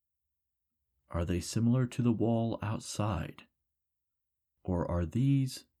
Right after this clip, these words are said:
unique? What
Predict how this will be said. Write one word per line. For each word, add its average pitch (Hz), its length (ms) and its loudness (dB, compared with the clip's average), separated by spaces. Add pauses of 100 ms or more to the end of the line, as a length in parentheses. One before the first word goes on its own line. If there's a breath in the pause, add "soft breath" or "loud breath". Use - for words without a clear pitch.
(340)
unique? 87 720 0 (2750)
What 139 380 0